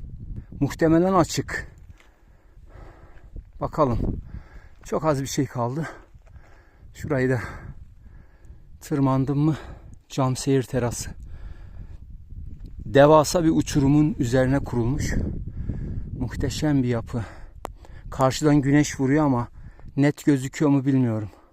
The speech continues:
Heyelanlı bölge tel örgüleri bile bakın aşağı indirmiş. Yani o kadar kaya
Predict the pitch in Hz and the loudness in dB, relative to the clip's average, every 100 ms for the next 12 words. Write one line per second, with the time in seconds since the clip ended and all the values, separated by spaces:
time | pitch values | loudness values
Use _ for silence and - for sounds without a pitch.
0 | _ _ _ _ _ _ _ _ _ _ | _ _ _ _ _ _ _ _ _ _
1 | 131 139 143 147 160 151 131 127 120 147 | 0 4 6 8 8 8 8 8 6 2
2 | 175 - - 143 160 151 135 139 139 160 | 0 -10 0 6 8 6 6 6 6 4
3 | 131 117 151 - - 117 107 147 - 113 | 2 2 0 -4 -4 -2 0 -2 -2 -2
4 | 127 135 127 110 107 110 - - - - | 2 2 2 0 -2 -4 -8 -12 -16 -16
5 | - - - - - - - 113 110 113 | -18 -20 -20 -20 -20 -20 -8 -4 -2 -2
6 | 110 - 120 139 135 - 120 123 | -2 -2 2 2 0 0 2 2